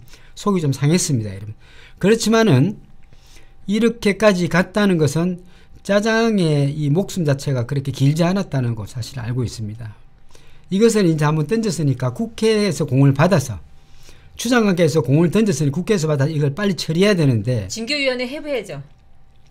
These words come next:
Speaker 2: 그래서 해임 건의안까지 가면은 좋은데요.
Speaker 1: 가야죠.
Speaker 2: 가야죠.
Speaker 1: 가야죠. 이 정도 했으면 가야 됩니다. 저기 정치꾼이지 저기 검사가 아닙니다. 임명직 공무원이 아니란 말이에요.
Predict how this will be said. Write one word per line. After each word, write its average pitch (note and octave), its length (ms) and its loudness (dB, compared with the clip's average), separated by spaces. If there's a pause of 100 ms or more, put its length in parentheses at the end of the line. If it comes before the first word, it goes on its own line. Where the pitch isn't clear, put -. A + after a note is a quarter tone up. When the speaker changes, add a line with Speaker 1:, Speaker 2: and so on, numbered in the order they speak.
(220)
Speaker 2:
그래서 C#3 220 4
해임 D4+ 300 -6
건의안까지 G#3 580 -8
가면은 B3 440 -6
좋은데요. F3 540 -6 (1400)
Speaker 1:
가야죠. A#2+ 720 -4
Speaker 2:
가야죠. A#3 600 -10 (100)
Speaker 1:
가야죠. C3 480 -6
이 C#3 100 2
정도 G#3 280 6
했으면 G#3+ 280 4
가야 C#3 240 0
됩니다. A2 280 -4
저기 E3+ 220 0
정치꾼이지 F#3 960 2
저기 A#2+ 300 -2
검사가 C#3+ 440 2
아닙니다. B2+ 600 0 (640)
임명직 A3 640 4 (360)
공무원이 F#3 480 6
아니란 E3+ 360 4
말이에요. G#2 460 0